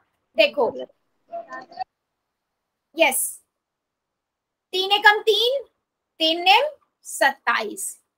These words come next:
चार एकम चार, चार अट्ठे बत्तीस, उधर नहीं, चार छिक चौबीस, छह पे जाएगा ना, ठीक है। अब इतना कट गया, अब आपके पास आया माइनस नौ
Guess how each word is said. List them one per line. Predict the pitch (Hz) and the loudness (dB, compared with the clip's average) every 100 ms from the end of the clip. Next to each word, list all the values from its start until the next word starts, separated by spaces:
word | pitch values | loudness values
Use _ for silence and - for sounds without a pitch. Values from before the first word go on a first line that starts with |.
| _ _ - | _ _ 2
चार | 311 294 339 | 6 8 6
एकम | 359 415 403 | 6 2 0
चार, | 392 349 359 453 571 - _ _ _ _ _ _ _ _ _ _ _ _ _ | 4 6 6 4 0 -8 _ _ _ _ _ _ _ _ _ _ _ _ _
चार | 330 311 330 | 4 4 4
अट्ठे | 339 - 415 539 - - | 2 0 -2 -2 -4 -6
बत्तीस, | 254 311 302 | -6 -6 -6
उधर | 285 | -4
नहीं, | 277 254 226 _ - | -2 -4 -8 _ 0
चार | 302 311 320 - | 4 4 4 -4
छिक | 403 480 - _ _ _ _ _ _ | -2 -2 -4 _ _ _ _ _ _
चौबीस, | 359 320 247 240 - - - | 4 6 6 2 0 -12 -12
छह | - 254 | -4 -2
पे | 247 | -2
जाएगा | 226 214 208 220 | -4 -6 -8 -4
ना, | 453 640 _ _ _ _ _ _ _ | -4 -4 _ _ _ _ _ _ _
ठीक | - 233 | -12 -10
है। | - - _ _ _ _ _ _ _ 294 | -14 -18 _ _ _ _ _ _ _ 2
अब | 339 | 4
इतना | 427 440 440 | 4 4 4
कट | 415 415 | 4 2
गया, | 403 403 349 | 0 2 4
अब | 359 | 4
आपके | 349 403 | 4 2
पास | 381 359 | -2 2
आया | 381 330 370 | 2 4 2
माइनस | 311 294 294 311 392 - 285 | 2 0 0 0 -2 -2 -4
नौ | 254 285 330 427 | 0 4 4 4